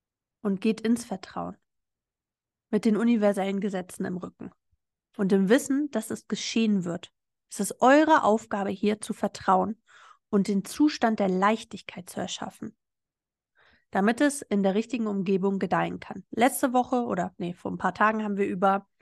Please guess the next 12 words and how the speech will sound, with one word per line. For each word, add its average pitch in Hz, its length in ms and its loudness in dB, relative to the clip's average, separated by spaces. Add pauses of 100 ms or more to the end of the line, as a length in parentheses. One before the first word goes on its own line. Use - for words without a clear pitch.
(500)
ähm, 196 380 -2
Highest 208 300 2
Excitement 202 540 -4
gesprochen. - 560 -16 (840)
Das 226 180 0
ist 240 160 -8
der 196 180 0
Zustand 226 440 -2
der 185 100 -2
Leichtigkeit, 196 760 -2
gute 247 300 2
Gefühle. 208 560 0